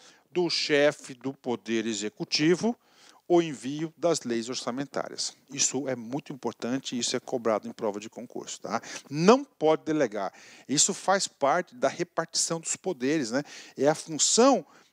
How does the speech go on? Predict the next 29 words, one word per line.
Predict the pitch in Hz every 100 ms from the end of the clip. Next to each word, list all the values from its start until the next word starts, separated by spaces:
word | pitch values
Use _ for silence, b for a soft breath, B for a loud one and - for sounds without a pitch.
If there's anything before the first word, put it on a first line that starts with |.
| _
é, | 135 139 -
executiva | 190 262 190 226 - - - 233 240
do | 247
quê? | 247 147
Da | - 175
gestão | 185 226 - - 240 254
do | 214
orçamento, | 190 165 - 135 147 180 165
da | 143 156
gestão | 147 - - 226
fiscal, | - 165 - 170 254 -
claro, | 185 170 175 131
é | 139
do | 120
Poder | 143 156 120 135
Executivo. | 143 139 165 - 131 104 87 B B B
Então, | - 277
resumindo | 233 233 247 196 208
pra | 208 214
vocês, | 233 - 233 220 - b b b b b
processo | 202 214 - 202 196 190
legislativo | 180 185 175 - 165 156
das | 165 -
leis | - 147
orçamentárias | 151 - 156 185 - 151 220 240 - _
é | 139
um | 147
processo | 156 143 - 123 -
especial. | - 139 139 - 190 156 240